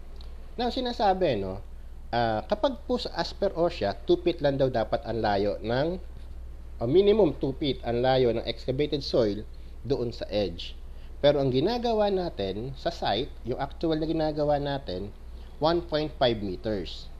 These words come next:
Bakit one point five meters? Kasi po, iniiwasan natin yung tinatawag nating shear phenomenon. Yung shear phenomenon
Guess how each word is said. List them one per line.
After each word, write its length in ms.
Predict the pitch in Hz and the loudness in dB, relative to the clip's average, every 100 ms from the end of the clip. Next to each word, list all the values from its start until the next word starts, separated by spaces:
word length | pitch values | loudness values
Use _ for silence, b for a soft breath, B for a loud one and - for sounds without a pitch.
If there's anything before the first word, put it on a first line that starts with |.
| - 139 | -10 -2
Bakit 320 | 190 208 175 | -2 -2 -4
one 160 | 165 160 | -2 -2
point 300 | - 147 127 | -4 -6 0
five 240 | 120 107 | 0 0
meters? 400 | 110 107 107 92 - B B B B | -4 -2 -4 -6 -10 B B B B
Kasi 240 | 139 - | -4 -2
po, 240 | 180 117 120 | -2 0 0
iniiwasan 880 | 123 131 131 131 131 135 131 139 139 | 0 0 0 0 2 0 2 0 0
natin 400 | 135 - 107 117 | -2 -2 -2 -2
yung 60 | |
tinatawag 580 | 127 123 - 127 135 147 | -2 -2 2 2 2 2
nating 400 | 143 135 123 131 | 0 0 0 -4
shear 400 | - 143 131 151 - | -4 0 0 -2 -6
phenomenon. 720 | 110 85 80 90 127 123 87 - B B B 101 | -6 -6 -6 -2 0 0 -4 -10 B B B -8
Yung 160 | 104 | -6
shear 320 | - 156 185 202 | -4 2 2 2
phenomenon 800 | - 220 214 214 214 147 107 113 | -4 -4 -2 -2 0 2 2 0